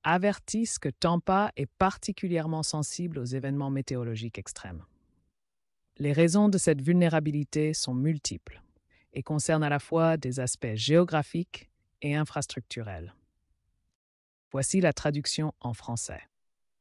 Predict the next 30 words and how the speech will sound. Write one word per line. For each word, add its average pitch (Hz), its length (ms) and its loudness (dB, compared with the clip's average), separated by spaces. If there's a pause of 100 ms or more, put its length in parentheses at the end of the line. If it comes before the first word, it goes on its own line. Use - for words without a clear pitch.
(1400)
Dans 143 240 0
un 143 80 0
premier 220 360 6
temps, 165 300 0 (460)
Tampa 175 360 4
se 190 140 0
situe 175 360 0
dans 175 120 4
une 147 220 2
région 151 340 2
fréquemment 185 540 2
touchée 147 640 -2 (100)
par 123 160 -6
des 120 140 -4
tempêtes 143 420 -2
tropicales 139 720 0 (160)
et 156 80 -2
des 147 220 2
ouragans. 120 500 -4 (640)
Les 151 160 2
analyses 165 380 6
statistiques - 680 0
montrent 165 320 0
que 147 120 -4
la 123 160 0
côte 185 360 2
du 139 120 0
golfe 165 400 6
de 135 100 0
Floride 160 640 -2